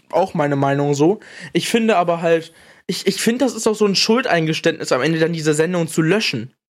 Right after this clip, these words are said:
Das löscht man dann aus der Mediathek von denen. Und ich finde, man hätte das deutlich a-, anders darstellen können, finde ich. Man hätte den vielleicht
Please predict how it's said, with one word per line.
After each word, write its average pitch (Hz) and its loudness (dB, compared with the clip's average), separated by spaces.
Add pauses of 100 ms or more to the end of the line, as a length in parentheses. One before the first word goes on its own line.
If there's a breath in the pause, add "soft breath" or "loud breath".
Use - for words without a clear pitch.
(160)
Das 160 0
löscht 220 0
man 247 0
dann 233 -2
aus 202 -2
der 190 0
Mediathek 185 0
von 135 -2
denen. 147 2 (300 loud breath)
Und 190 2 (220 loud breath)
ich - -4
finde, 233 0
man 196 0
hätte 226 0
das 196 0
deutlich 208 0
a-, 190 0 (120)
anders 190 0
darstellen 135 -2
können, 139 -2
finde 131 -4
ich. 127 -2
Man 156 0
hätte 202 0 (320 loud breath)
den 190 0 (180 loud breath)
vielleicht 196 0